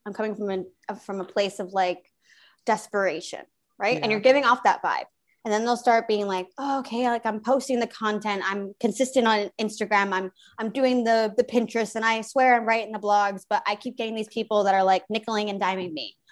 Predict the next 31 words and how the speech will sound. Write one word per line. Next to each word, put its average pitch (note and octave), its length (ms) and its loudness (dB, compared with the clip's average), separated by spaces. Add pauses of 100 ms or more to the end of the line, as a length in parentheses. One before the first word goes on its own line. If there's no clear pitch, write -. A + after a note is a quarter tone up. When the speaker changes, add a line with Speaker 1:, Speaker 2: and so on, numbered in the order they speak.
(140)
Speaker 1:
But D#4 120 6
basically, C4+ 600 8
I B3 80 8
help C4+ 320 4
them D#4 240 2
stop C4+ 280 4
attracting, A#3+ 540 0
like, G3 220 -4
cheap - 320 -6
Betty G3+ 240 4
Sue F#3 500 -6 (260)
and A3+ 120 -4
start A#3+ 180 2
bringing B3+ 300 2
in A#3 220 -4
couples B3 400 2
that A3 220 4
they A3+ 120 2
align A3 480 2
with, C#4+ 180 2
number A3+ 260 0
one, A#3 560 -2 (840)
but B3 80 4
they C#4 60 6
actually, C#4 340 2
like, A#3+ 280 2
enjoy C4+ 480 8
working C4 400 0
with, G#3 300 -4
number G#3+ 180 -4
two. A#3 680 0